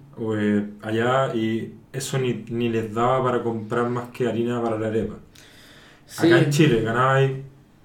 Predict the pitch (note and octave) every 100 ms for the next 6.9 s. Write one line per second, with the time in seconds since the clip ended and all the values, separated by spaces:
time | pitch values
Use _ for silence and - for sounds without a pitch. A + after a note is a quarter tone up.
0 | - - _ - - A2 A2 A#2+ C3+ C#3
1 | - C#3+ C#3+ C3+ C#3 D3+ B2+ A#2+ D3 D3
2 | C#3 - - - - - - - - B2+
3 | C#3 C#3+ C3+ C#3 B2+ B2 C3 C#3 - B2
4 | A#2 A2+ A#2+ A#2+ A2 A#2+ B2 - - -
5 | - - A2+ G#2 C#3 C#3+ G2+ - - -
6 | - - C3 B2+ A#2 G2+ F#2 F3+ A3+